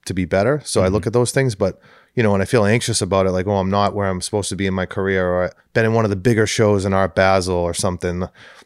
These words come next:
Speaker 1: I just kinda look back and go, "Well, you went from this to this to this to this, and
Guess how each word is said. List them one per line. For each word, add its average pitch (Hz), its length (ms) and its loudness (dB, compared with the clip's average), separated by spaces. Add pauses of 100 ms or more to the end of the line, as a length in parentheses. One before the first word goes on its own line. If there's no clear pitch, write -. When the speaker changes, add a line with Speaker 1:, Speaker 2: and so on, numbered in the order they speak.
(200)
Speaker 1:
I 110 160 -4
just 113 340 -4
kinda 120 180 2
look 113 220 0
back 123 240 0
and 117 80 -2
go, 117 80 2
"Well, 110 220 2
you 101 100 -2
went 123 200 -2
from 98 180 -4
this 131 300 0
to - 120 -4
this 113 280 0
to 104 120 -4
this 107 240 -2
to 101 120 -4
this, 98 420 -2 (560)
and 95 340 -4